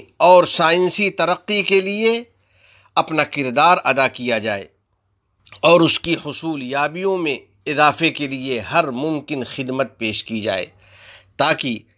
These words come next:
اس وطنی امانت کو آئندہ نسل تک پوری امانت داری اور دیانت داری کے ساتھ منتقل کیا جا سکے اور اس سلسلے میں کوئی کمی یا کوتاہی نہ ہو۔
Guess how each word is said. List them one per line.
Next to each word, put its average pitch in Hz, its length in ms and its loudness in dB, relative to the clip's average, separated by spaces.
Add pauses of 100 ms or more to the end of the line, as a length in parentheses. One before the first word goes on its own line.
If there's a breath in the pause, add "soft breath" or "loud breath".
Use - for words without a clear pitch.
اس 156 180 -4
وطنی 156 520 -4
امانت 139 460 -2
کو - 240 -6 (140)
آئندہ 147 440 0
نسل 156 400 -2
تک - 320 -2 (140)
پوری 214 500 -8
امانت 143 500 -4
داری 143 300 2
اور 135 220 -2
دیانت 127 500 -2
داری 127 220 0
کے 120 180 -10
ساتھ 123 360 -2
منتقل 120 500 -6
کیا 117 320 -6
جا 110 160 -6
سکے 101 360 -8 (460 loud breath)
اور 139 180 4
اس 143 100 4
سلسلے 151 480 2
میں 135 120 2
کوئی 139 380 -2
کمی 151 320 2
یا 135 260 4
کوتاہی 117 600 -4
نہ 113 120 -2
ہو۔ 113 200 -4